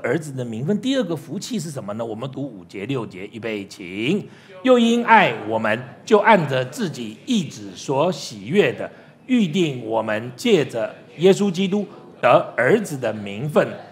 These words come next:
使他荣耀的恩典得着称赞。这恩典是他在爱子里所赐给我们的。”这里提的第二个福气是什么呢？就是预，神预定我们得儿子的名分，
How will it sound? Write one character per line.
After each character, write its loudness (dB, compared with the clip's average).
使 -10
他 4
荣 2
耀 6
的 -2
恩 4
典 -4
得 0
着 2
称 0
赞。 2
这 8
恩 4
典 -4
是 -8
他 4
在 0
爱 4
子 -10
里 -8
所 -6
赐 -6
给 -6
我 -4
们 -10
的。” -2
这 6
里 2
提 -4
的 4
第 -4
二 6
个 -2
福 -8
气 -8
是 -10
什 -8
么 -10
呢？ -6
就 2
是 2
预， -2
神 -4
预 0
定 -2
我 -6
们 -8
得 -6
儿 -8
子 -10
的 -10
名 -14
分， -6